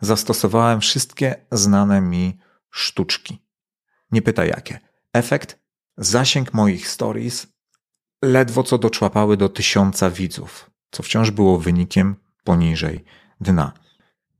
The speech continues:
I w takich chwilach lubimy tworzyć różne spiskowe teorie i pod żadnym pozorem nie powołuj się na mnie, nie mów, że ja tak twierdzę, że to jest faktem, że tego uczę, ale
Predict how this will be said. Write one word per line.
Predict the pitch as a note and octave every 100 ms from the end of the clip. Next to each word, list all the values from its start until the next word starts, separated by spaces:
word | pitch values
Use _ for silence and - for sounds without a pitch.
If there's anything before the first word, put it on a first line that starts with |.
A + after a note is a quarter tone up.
| -
I | -
w |
takich | A2 - G#2
chwilach | - G#2 G2
lubimy | F#2+ G#2 G2
tworzyć | - G#2+ F#2+ -
różne | F#2 F#2+ E2+
spiskowe | - - - - F#2
teorie | E2+ D#2 E2+ G#2+ F2+
i | E2
pod | E2
żadnym | E2 G#2+ G#2 F#2+
pozorem | F2+ G2 F#2+ F2
nie | F#2
powołuj | F#2 C3+ A#2 G#2+ F2
się | D#2+ F2
na | D#2+
mnie, | D2+ D#2 G#2 -
nie | G2 A2+
mów, | A#2
że | F#2+ F#2
ja | F#2
tak | F#2 D#2+
twierdzę, | - E2+ D#2+ F2 G2+ -
że | F#2
to | E2+ G#2
jest | A#2+ A#2+
faktem, | - E2 - - F#2 B2+ -
że | F#2+
tego | - A#2+ C3+
uczę, | - A2+ - F2+ A#2 -
ale | B2 F#2 D#2+ A2